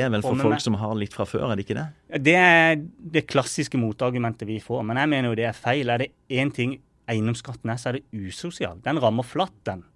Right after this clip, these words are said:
Speaker 2: uavhengig av inntekt. Og hvis du for eksempel har arvet en enebolig som har en stor verdi, men som du har en, eh, relativt moderat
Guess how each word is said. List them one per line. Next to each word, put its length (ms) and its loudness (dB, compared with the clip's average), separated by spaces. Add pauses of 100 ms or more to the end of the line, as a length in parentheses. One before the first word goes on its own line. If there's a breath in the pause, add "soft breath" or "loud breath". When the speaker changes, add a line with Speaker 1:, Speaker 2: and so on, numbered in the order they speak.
(100)
Speaker 2:
uavhengig 400 2
av 80 -4
inntekt. 480 -10
Og 80 -10
hvis 160 -4
du 80 -8
for 160 -4
eksempel 400 -2
har 80 -2
arvet 400 -2
en 80 -2
enebolig 460 -4 (180)
som 240 -8
har 160 2
en 100 -2
stor 220 -4
verdi, 300 0 (180)
men 160 -4
som 240 -4
du 140 -4 (240)
har 180 0
en, 160 0
eh, 180 0
relativt 460 0
moderat 400 0